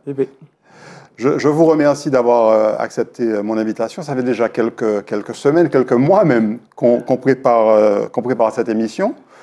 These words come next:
Speaker 2: Euh, nous y sommes aujourd'hui. Alors, je le disais, vous êtes,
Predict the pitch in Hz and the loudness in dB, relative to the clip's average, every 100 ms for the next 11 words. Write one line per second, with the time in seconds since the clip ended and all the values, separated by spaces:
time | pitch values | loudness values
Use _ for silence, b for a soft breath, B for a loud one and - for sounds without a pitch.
0 | B B B 110 110 110 113 117 113 113 | B B B 0 2 2 2 0 0 2
1 | 139 139 143 165 147 139 139 139 156 208 | 2 2 0 2 2 2 2 2 2 2
2 | 151 135 170 180 170 165 226 160 156 170 | 2 2 4 2 2 0 0 0 0 -2